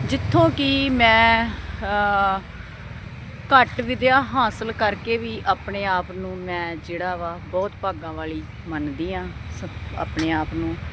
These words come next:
ਕਿ ਉਸ ਸਮੇਂ ਦੇ ਵਿੱਚ ਸਾਡੇ ਮਾਪਿਆਂ ਕੋਲ ਜਿੰਨੀ ਕੁ ਚਲੋ ਹੈ ਸੀ, ਘਰ ਦੇ ਹਾਲਾਤਾਂ ਮੁਤਾਬਕ ਸਾਨੂੰ ਪੜ੍ਹਾਇਆ ਜ਼ਰੂਰ ਕਿ ਜਿਹੜਾ ਅੱਜ ਅਸੀਂ ਪੜ੍ਹ ਸਕਦੇ ਹਾਂ। ਅਸੀਂ ਆਪਣੇ ਮਾਪਿਆਂ ਦੇ ਬਹੁਤ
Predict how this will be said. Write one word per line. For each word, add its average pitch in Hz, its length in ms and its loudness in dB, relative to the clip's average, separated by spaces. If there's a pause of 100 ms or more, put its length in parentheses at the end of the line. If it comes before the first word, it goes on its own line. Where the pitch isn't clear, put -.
(600)
ਕਿ 180 380 -2
ਉਸ 202 200 4
ਸਮੇਂ 185 400 0
ਦੇ 185 120 2
ਵਿੱਚ 170 560 2 (400)
ਸਾਡੇ 170 800 2
ਮਾਪਿਆਂ 180 460 2
ਕੋਲ 170 280 0 (640)
ਜਿੰਨੀ 202 340 0
ਕੁ 208 100 -2
ਚਲੋ 185 320 4 (100)
ਹੈ 180 240 2
ਸੀ, 226 240 -2
ਘਰ 208 440 2
ਦੇ 175 160 0
ਹਾਲਾਤਾਂ 202 420 0
ਮੁਤਾਬਕ 170 580 -2 (320)
ਸਾਨੂੰ 175 260 0
ਪੜ੍ਹਾਇਆ 165 380 0
ਜ਼ਰੂਰ 143 440 -2
ਕਿ 131 60 -2
ਜਿਹੜਾ 165 300 -4
ਅੱਜ - 220 -6
ਅਸੀਂ 170 260 -4 (680)
ਪੜ੍ਹ 214 140 8
ਸਕਦੇ - 480 -2
ਹਾਂ। - 80 -4 (920)
ਅਸੀਂ 196 180 -4
ਆਪਣੇ 180 240 -4
ਮਾਪਿਆਂ 170 460 -4
ਦੇ 165 220 -2 (260)
ਬਹੁਤ 160 260 0